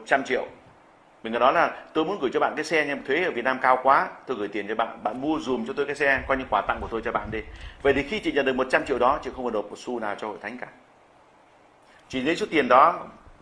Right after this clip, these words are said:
để mua chiếc xe đó. Nhưng nếu khi chị mua chiếc xe đó rồi mà còn dư lại tới năm mươi triệu, mà sử dụng suốt năm mươi triệu đó thành hoa lợi của chị rồi, thì chị phải nộp một phần mười trong năm, năm mươi triệu đó. Nhưng nếu chị dùng tất cả một trăm triệu đó mua chiếc xe rồi,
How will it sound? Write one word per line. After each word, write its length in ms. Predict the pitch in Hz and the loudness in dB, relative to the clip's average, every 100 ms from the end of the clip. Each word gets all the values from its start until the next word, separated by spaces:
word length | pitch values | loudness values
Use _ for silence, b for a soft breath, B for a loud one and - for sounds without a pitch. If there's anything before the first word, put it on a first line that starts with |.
| - | -18
để 120 | - 104 | -10 -6
mua 180 | 127 | -4
chiếc 140 | 123 139 | -6 -4
xe 160 | 120 | -2
đó. 160 | 104 98 - - B B B B - | -2 -4 -6 -14 B B B B -8
Nhưng 200 | 170 175 | -6 2
nếu 200 | 190 247 | 4 4
khi 140 | - 233 | 2 -4
chị 180 | 156 143 | -4 -2
mua 120 | 175 | -2
chiếc 140 | 190 | -2
xe 220 | 180 170 | 4 4
đó 200 | 156 170 214 | 8 6 10
rồi 240 | 190 123 - - - - - | 8 8 2 -12 -20 -20 -6
mà 140 | 120 | 0
còn 180 | 120 127 | 2 2
dư 140 | 127 190 | 2 6
lại 140 | 202 139 | 8 6
tới 80 | 160 | 4
năm 120 | 175 - | 0 0
mươi 80 | 110 | -2
triệu, 180 | 123 110 - - - - - - b b b - | 0 -2 -4 -18 -20 -20 -20 -20 b b b -4
mà 80 | - | -2
sử 120 | 131 | 0
dụng 160 | 139 127 | -2 -2
suốt 140 | 190 | 2
năm 100 | 180 | 2
mươi 80 | 135 | 2
triệu 160 | 151 135 | 0 4
đó 320 | 123 151 180 - - | 8 8 6 -2 -6
thành 140 | 113 | -2
hoa 100 | 127 | 2
lợi 120 | 120 95 | 2 0
của 100 | 98 | -4
chị 140 | 107 | -2
rồi, 240 | 107 101 - B B | 0 0 -4 B B
thì 100 | - | -8
chị 160 | 123 139 | -6 -2
phải 100 | 113 | 0
nộp 180 | 120 117 | 0 0
một 120 | 110 | -4
phần 180 | 110 110 | -4 -2
mười 160 | 110 | -2
trong 140 | 101 120 | -2 -4
năm, 120 | 117 - - | -4 -6 -8
năm 120 | 117 | -8
mươi 80 | 87 | -8
triệu 140 | - - | -14 -12
đó. 100 | - - _ _ _ _ _ _ - | -14 -16 _ _ _ _ _ _ 0
Nhưng 100 | 185 | 4
nếu 80 | 226 | 4
chị 120 | 165 - | 2 -8
dùng 320 | - 151 139 123 | -2 0 0 -2
tất 100 | 254 | 0
cả 180 | - 135 | 4 6
một 140 | 123 123 | 6 4
trăm 140 | 208 | 2
triệu 120 | 175 | 4
đó 140 | 156 165 | 6 6
mua 80 | 165 | 2
chiếc 120 | 170 | 2
xe 160 | 175 | 4
rồi, 220 | 147 120 | 6 4